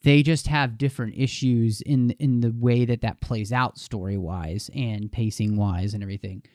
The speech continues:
They fixed the pacing in this much better. Uh, they fixed the flow of the story much better. Uh, but they then added some things into this story to which, you know,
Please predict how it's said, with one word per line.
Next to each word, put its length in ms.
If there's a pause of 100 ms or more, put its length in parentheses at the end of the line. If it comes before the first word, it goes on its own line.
(340)
They 120
fixed 300
the 80
pacing 560
in 200
this 460 (420)
much 260
better. 360 (340)
Uh, 260
they 120
fixed 320
the 60
flow 280
of 60
the 100
story 500 (100)
much 280
better. 320 (380)
Uh, 380 (160)
but 540
they 760
then 320
added 400
some 160
things 320
into 340
this 220
story 500
to 200
which, 520 (1000)
you 140
know, 240